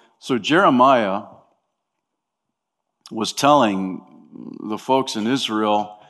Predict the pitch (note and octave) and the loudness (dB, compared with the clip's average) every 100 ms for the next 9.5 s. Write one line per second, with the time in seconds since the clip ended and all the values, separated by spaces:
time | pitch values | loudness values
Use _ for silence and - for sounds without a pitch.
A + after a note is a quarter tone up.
0 | _ _ _ - A2+ C#3 C#3+ A#2 A2 A2+ | _ _ _ -8 -2 0 0 0 0 0
1 | C3 - A2 G#2 G#2 A2+ A#2 G#2 F2 - | 0 0 -2 0 2 2 2 0 -8 -16
2 | - _ G2+ G#2+ G#2+ G2+ E2+ A#2 A#2+ A2 | -20 _ -4 -2 -2 -6 -8 -6 -4 -4
3 | G#2+ G2 G2 G2+ - A2+ G#2+ G2+ F#2+ G2+ | -6 -4 -6 -8 -6 -4 -4 -6 -8 -4
4 | B2 G2 - F#2+ A2 G2 - A#2+ G#2+ F#2+ | -4 -4 -6 -6 -6 -8 -8 -8 -8 -8
5 | G#2 C3 F2 F#2+ F2+ F2 G#2+ F#2+ G2 F2 | -8 -8 -8 -12 -14 -14 -12 -6 -6 -6
6 | A2+ B2 G2+ E2+ C#2 _ _ _ _ _ | -8 -6 -8 -10 -14 _ _ _ _ _
7 | _ - G2 A#2 G2+ C3 B2 G#2+ G2 A2+ | _ -14 -6 -4 -4 -4 -4 -4 -6 -6
8 | A2+ C3 - F#2 A2+ A2+ F2 F2 E2+ F#2 | -6 -6 -10 -12 -12 -12 -10 -12 -12 -14
9 | - F#2+ G2+ F#2 | -12 -12 -10 -12